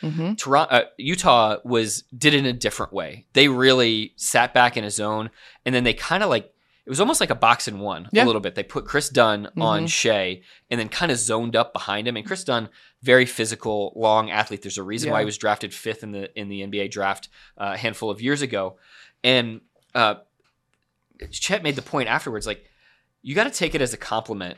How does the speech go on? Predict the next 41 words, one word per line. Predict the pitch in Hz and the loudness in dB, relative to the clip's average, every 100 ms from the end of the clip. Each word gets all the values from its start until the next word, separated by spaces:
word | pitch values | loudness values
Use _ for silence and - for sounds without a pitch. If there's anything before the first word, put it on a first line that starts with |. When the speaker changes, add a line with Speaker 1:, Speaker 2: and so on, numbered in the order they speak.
| _ | _
Speaker 2:
when | 113 104 | -10 -6
Speaker 1:
Yeah. | 143 | -2
Speaker 2:
teams | 139 120 117 | -2 -4 -6
are | |
throwing | 107 - 123 117 | -8 -2 -2 -2
different | 104 113 127 - | -4 -6 -6 -8
things | 110 113 | -10 -10
at | 110 | -10
you | 113 | -8
and | 110 | -6
are | 113 | -6
doing | 110 135 170 | -4 -4 -2
stuff | 170 165 - | -2 -2 -4
that | 117 | -8
they're | 113 120 127 | 2 2 2
not | 113 113 - | 0 -2 -2
used | 104 110 - - | -10 -12 -10 -10
to | |
doing. | 92 101 92 | -10 -10 -6
This | 160 | -2
Speaker 1:
Exactly. | 160 151 175 170 143 | 4 4 4 0 0
Speaker 2:
is | |
not | 131 135 135 | 2 2 0
how | - 110 107 104 - - | 2 4 4 0 -10 -16
Utah | 131 135 131 113 | -8 -2 2 2
typically | - 123 117 117 | 0 -6 -4 -4
Speaker 1:
Utah's | 107 285 | 0 2
Speaker 2:
defends. | 311 403 339 | 6 6 6
Speaker 1:
not | 269 262 240 | 6 6 6
in | 233 | 6
practice | - 220 214 - 220 - | 8 8 6 4 0 4
every | 165 147 151 | 2 4 0
day | 147 147 | 2 2
going | 147 175 175 | 4 4 6
over | 170 165 160 | 4 4 2
their, | 156 151 143 143 185 | 4 4 4 2 0
you | 175 | 2
know, | 151 | 4
box | 151 190 190 190 - | 2 2 2 4 2
and | 175 | 2
one | 156 | 8